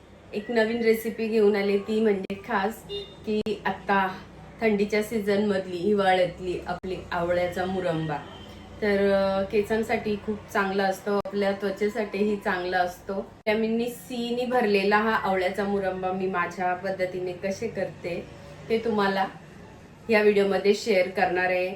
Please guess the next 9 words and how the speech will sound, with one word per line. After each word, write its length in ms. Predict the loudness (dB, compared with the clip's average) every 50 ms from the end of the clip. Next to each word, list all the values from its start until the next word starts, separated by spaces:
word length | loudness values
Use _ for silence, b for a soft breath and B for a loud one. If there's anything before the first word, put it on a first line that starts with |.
| -4 -2
आहे 300 | 0 0 2 2 0 -2 -4 -6
आणि 220 | -8 -6 -6 -6 -6 -8
खूप 380 | -10 -6 -4 -4 -4 -4 -6 -2
साऱ्या 240 | 0 2 2 2 2
टिप्ससोबत. 880 | 0 0 -2 -2 -2 -2 -4 -4 -4 -4 -2 -2 -4 -4 -4 -4 -4
So 40 | -4
व्हिडिओ 320 | -2 -2 -4 -4 -6 -6
कंटिन्यू 560 | -6 -6 -6 -6 -6 -6 -8 -8 -6 -6 -6
करा. 300 | -8 -8 -10 -10 -10 -12